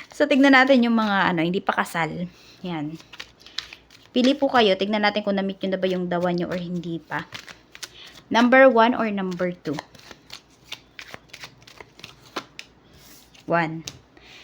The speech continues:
Queen of Swords, hindi pa po. Hindi nyo pa po namimit si the one. Si number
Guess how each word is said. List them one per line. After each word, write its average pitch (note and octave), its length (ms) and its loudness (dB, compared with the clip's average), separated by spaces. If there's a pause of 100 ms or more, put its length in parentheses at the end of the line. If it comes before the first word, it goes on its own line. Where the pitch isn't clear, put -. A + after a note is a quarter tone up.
(100)
Queen C4 240 6
of C#4 160 2
Swords, G#3+ 400 4
hindi F#3+ 160 -2
pa G3+ 160 -4
po. F3 320 -8 (240)
Hindi G3 180 -6
nyo G3 60 -4
pa G#3 160 0
po G3+ 80 0
namimit G3 400 -4
si - 160 -8
the F3 160 -2
one. E3 480 -8 (3500)
Si B3 160 2
number C4 400 8